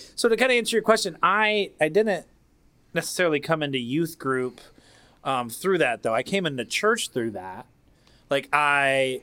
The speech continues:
I was always around, you know, we were, um,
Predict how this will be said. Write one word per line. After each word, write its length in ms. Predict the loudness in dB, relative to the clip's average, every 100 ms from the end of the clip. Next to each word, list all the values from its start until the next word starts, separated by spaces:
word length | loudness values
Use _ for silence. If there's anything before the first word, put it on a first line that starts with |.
| 2
I 100 | 2
was 120 | 2
always 340 | 4 4 4 2
around, 480 | 0 0 0 -2
you 80 | -2
know, 120 | -2
we 260 | -2 -2 -2
were, 580 | 0 2 2 2 0 -4 -14 -20 -20 -20 -10
um, 680 | -4 0 0 -2 -4 -8 -10